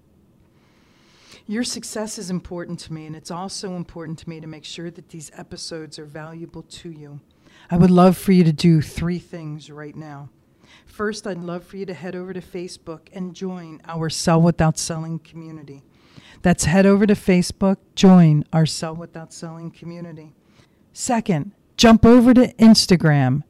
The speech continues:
and follow us at the Stacy O'Byrne.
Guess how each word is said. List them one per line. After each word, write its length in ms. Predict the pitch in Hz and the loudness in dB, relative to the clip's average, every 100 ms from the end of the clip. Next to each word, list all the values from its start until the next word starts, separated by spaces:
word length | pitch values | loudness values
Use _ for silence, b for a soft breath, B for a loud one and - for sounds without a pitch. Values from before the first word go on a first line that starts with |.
| - | 4
and 160 | 202 185 | 6 6
follow 560 | - - 202 202 170 | 2 4 6 8 6
us 360 | 147 143 - - - | 4 0 -4 -10 -2
at 360 | 175 170 160 | 0 0 2
the 420 | 190 185 151 143 - | 6 6 4 -2 -8
Stacy 600 | - - 165 151 - 160 | -8 0 2 2 0 2
O'Byrne. 500 | 151 147 147 135 | 2 0 0 0